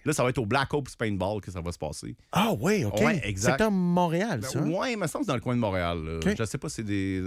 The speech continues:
Speaker 2: On m'a dit
Speaker 1: c'est
Speaker 2: du
Speaker 1: dans
Speaker 2: bien de ça. C'est, c'est, ça se peut-tu qu'il y a un intérieur puis un extérieur au Black Ops ?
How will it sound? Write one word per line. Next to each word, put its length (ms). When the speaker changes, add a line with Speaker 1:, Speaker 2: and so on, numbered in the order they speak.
Speaker 2:
On 140
m'a 120
dit 120
Speaker 1:
c'est 60
Speaker 2:
du 60
Speaker 1:
dans 60
Speaker 2:
bien 200
de 140
ça. 200
C'est, 220
c'est, 160
ça 140
se 60
peut-tu 180
qu'il 100
y 40
a 60
un 240
intérieur 580
puis 120
un 140
extérieur 540
au 40
Black 280
Ops ? 260